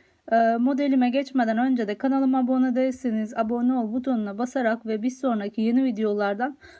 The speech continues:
haberdar olabilirsiniz. Abone olmak ücretsizdir. Videolarımı beğeniyorsanız beğen tuşuna ve yorum kısmına da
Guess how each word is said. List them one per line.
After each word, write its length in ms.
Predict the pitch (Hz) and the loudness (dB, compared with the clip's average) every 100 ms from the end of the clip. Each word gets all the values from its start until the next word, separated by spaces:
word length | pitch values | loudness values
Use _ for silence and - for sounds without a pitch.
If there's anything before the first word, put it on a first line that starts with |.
| _ | _
haberdar 540 | - 277 269 233 214 | 0 4 6 4 2
olabilirsiniz. 920 | 214 247 254 262 269 262 277 254 254 254 | 0 0 0 0 0 -2 0 0 0 -2
Abone 420 | 233 262 254 240 | 0 2 4 2
olmak 380 | 226 208 202 202 | 0 -2 -4 -4
ücretsizdir. 880 | 220 240 254 247 262 247 226 226 | -4 0 -2 -2 -4 -4 -2 -2
Videolarımı 640 | 247 247 254 226 220 208 196 | -2 0 2 2 0 -2 -2
beğeniyorsanız 840 | 226 233 247 262 254 226 208 208 | 0 0 0 0 -2 -4 -4 0
beğen 280 | 240 269 269 | 2 2 0
tuşuna 460 | 254 214 226 269 311 - - - _ | -2 -4 -2 -2 -4 -12 -20 -20 _
ve 160 | 254 277 | 0 2
yorum 400 | 277 269 302 302 | 2 2 2 0
kısmına 520 | 294 226 247 226 214 | -2 -2 0 0 0
da 220 | 240 311 | 0 -2